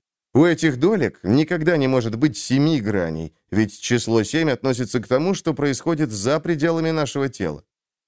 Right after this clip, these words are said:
Из этих наблюдений я и взял числа три и шесть,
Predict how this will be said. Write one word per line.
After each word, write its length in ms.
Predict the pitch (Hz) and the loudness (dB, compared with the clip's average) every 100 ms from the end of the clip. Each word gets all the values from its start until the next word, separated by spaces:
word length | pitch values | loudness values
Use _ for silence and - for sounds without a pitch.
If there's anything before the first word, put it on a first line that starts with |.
| - | 0
Из 140 | 123 | 2
этих 260 | 143 139 123 | 2 0 -2
наблюдений 680 | 127 123 123 180 202 135 - _ - | 0 0 0 0 2 0 -4 _ 2
я 160 | 143 | 4
и 120 | 196 | 4
взял 340 | 196 151 170 156 | 2 2 2 2
числа 380 | - 147 127 131 | 0 -2 2 0
три 260 | - 123 | 2 -2
и 160 | 160 160 | 0 0
шесть, 500 | 151 - 95 85 - | -2 -2 -2 -4 -12